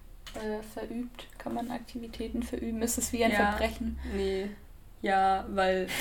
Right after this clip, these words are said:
Speaker 2: äh, zurzeit darf man ja gar nicht so viele Aktivitäten verüben. Deshalb ist es zurzeit schon ein Verbrechen, je nachdem, was man tut.
Speaker 1: Na, wir haben n-, nichts Illegales gemacht, weil unser Vorstrafenregister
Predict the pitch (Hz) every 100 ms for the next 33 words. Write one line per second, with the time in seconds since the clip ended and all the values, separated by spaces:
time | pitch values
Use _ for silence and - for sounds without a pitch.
0 | - 185 180 180 214 202 196 185 180 208
1 | 190 175 170 165 190 220 - 190 - -
2 | 202 196 208 208 - 180 185 - - -
3 | - - 196 202 - 208 214 - 190 202
4 | 185 - 208 202 208 - 196 208 226 254
5 | - 220 190 190 190 190 196 202 196 220
6 | - - - - - - - - - -
7 | - 240 254 254 247 240 226 - 220 240
8 | 247 - 233 247 254 247 269 - 269 277
9 | 294 285 226 220 214 - 226 220 220 226
10 | 226 233 226 226 226 226 226 226 220 208
11 | -